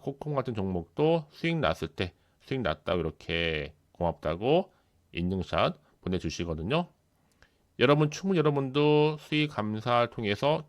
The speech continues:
주인공 될 수 있습니다. 확실한 기회를 만들어 가셨으면 좋겠고요. 자, 이제 끝으로 여러분들 무엇보다도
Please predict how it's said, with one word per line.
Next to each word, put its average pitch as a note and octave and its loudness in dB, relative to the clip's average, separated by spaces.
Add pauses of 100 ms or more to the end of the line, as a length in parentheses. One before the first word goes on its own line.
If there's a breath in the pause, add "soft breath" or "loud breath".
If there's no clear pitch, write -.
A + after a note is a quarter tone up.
주인공 A2 0
될 F#2 -2
수 - -4
있습니다. F2 -2 (840)
확실한 C#3 -2
기회를 G#2 0 (260 soft breath)
만들어 F#2+ 0
가셨으면 F#2+ -6
좋겠고요. D3+ 0 (540 soft breath)
자, A2 2
이제 C3+ 0
끝으로 G#3 2
여러분들 D3+ 4
무엇보다도 D3 2